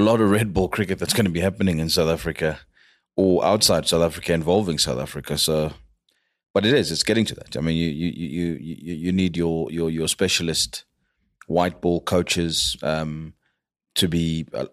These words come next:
a lot more visible because the fixture list informs us that there's gonna be a handful of test matches over the next few years to look forward to.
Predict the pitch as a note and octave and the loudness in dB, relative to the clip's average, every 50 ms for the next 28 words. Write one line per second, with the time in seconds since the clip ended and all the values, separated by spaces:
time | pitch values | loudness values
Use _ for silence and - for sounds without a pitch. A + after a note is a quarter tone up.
0 | - - F#2 F2+ F#2 F2+ - F#2+ F#2 F2 D2+ E2 G#2 G#2+ G#2+ D#2+ C#2 C#2+ C#2+ - | -2 0 2 2 2 2 2 2 0 2 2 2 2 2 2 0 0 -6 -8 -8
1 | E2 D#2+ - - E2+ D#2+ D2+ - - - - _ _ _ _ _ _ _ _ _ | -10 -10 -4 -2 -2 0 0 -2 -2 -4 -6 _ _ _ _ _ _ _ _ _
2 | _ _ _ _ _ _ _ _ - F2+ - - G2 - - - E2+ E2 D#2+ - | _ _ _ _ _ _ _ _ -10 -6 -2 0 2 2 2 2 2 2 0 -2
3 | - D#2+ D#2+ - - F#2+ F#2 F2+ D2+ C#2 C#2 - - D2+ D2 - _ _ _ _ | -4 -6 -6 -2 0 0 2 2 0 -2 -2 -2 -2 -2 -8 -8 _ _ _ _
4 | _ _ _ _ _ _ _ _ _ _ _ _ _ _ _ _ - - _ _ | _ _ _ _ _ _ _ _ _ _ _ _ _ _ _ _ -20 -20 _ _
5 | _ _ _ _ _ _ _ _ _ _ _ - G2 F#2 E2+ E2 F2 E2+ E2+ E2+ | _ _ _ _ _ _ _ _ _ _ _ -2 -2 0 0 2 2 2 2 2
6 | E2+ E2+ F2+ F#2+ G#2 A2 G#2 - B1+ B1+ - - E2 C#2+ - C#2 C#2 C2+ - C#2+ | 2 2 2 2 0 0 -2 -4 -10 -8 -6 -6 -6 -6 -6 -6 -6 -8 -8 -8
7 | C2+ C#2+ C#2 C#2 C#2+ C#2+ C#2+ C2+ - - D#2 D2+ C#2+ C#2 - - C2+ D2 - - | -8 -10 -8 -8 -8 -8 -8 -8 -8 -8 -8 -6 -6 -4 -6 -6 -6 -8 -10 -8
8 | D2 D2+ C#2+ - - - - | -8 -8 -6 -8 -10 -10 -12